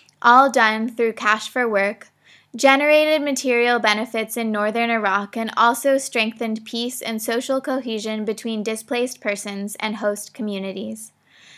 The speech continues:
The latter aspect is particularly important in situations of protracted displacement,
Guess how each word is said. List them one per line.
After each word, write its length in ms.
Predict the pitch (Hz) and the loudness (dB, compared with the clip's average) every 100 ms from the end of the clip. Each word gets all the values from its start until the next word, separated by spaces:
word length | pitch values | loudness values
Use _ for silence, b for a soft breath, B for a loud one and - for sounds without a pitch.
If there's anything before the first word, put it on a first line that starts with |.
| b - | b 2
The 100 | 302 | 8
latter 340 | 277 285 330 | 8 8 8
aspect 640 | - 254 262 - 240 - | 6 4 4 0 -2 0
is 140 | 247 233 | -4 -2
particularly 840 | 233 233 247 269 269 262 269 269 | -6 -2 -2 0 2 4 4 2
important 540 | 262 254 208 196 214 | -2 -2 -2 -2 -6
in 160 | - 220 | -6 -6
situations 800 | 220 254 262 226 208 226 214 208 | -2 -4 -2 -2 -2 -4 -6 -6
of 120 | 214 | -6
protracted 600 | 262 214 233 220 - 226 | -8 0 0 0 -2 -8
displacement, 840 | 220 220 - 196 208 202 196 202 | -6 -8 -6 -6 -6 -10 -10 -10